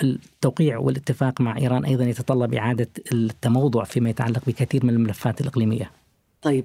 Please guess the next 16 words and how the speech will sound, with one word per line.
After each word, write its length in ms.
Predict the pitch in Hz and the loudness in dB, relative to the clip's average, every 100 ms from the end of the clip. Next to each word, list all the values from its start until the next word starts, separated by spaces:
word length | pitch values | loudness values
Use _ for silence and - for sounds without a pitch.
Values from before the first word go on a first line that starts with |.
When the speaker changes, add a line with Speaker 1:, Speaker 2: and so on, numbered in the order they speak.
| - | 0
Speaker 2:
طالما 300 | 196 190 - | 2 2 2
أشرت 360 | 180 196 190 175 | 0 -2 -2 -2
إلى 120 | 143 | 0
صفقة 300 | 170 - - | -2 -4 -4
القرن 320 | 135 - 131 127 | -4 -2 0 0
دكتور 280 | 127 135 | -2 -6
حسن، 540 | - - - 139 147 - | -6 -6 -2 0 -2 0
هذه 300 | 151 165 160 | 0 0 0
الصفقة 800 | - 214 - - 170 170 - 143 | -2 -4 -6 -4 -2 -2 -2 -2
وصفها 640 | 147 - 170 - 131 127 | 0 -2 -2 -2 -2 -2
جو 180 | 123 139 | 0 0
بايدن 480 | 131 123 139 165 175 _ _ - | 0 0 0 0 0 _ _ -2
بأنها 520 | - 165 170 147 139 | 0 2 2 2 0
حيلة 560 | - - 208 185 170 160 | -2 -2 0 2 2 0
بهلوانية 920 | 123 151 147 156 143 139 156 151 131 | 0 0 2 0 2 2 2 0 0
رخيصة. 640 | 127 - 151 - 120 | -2 -2 -2 -2 -6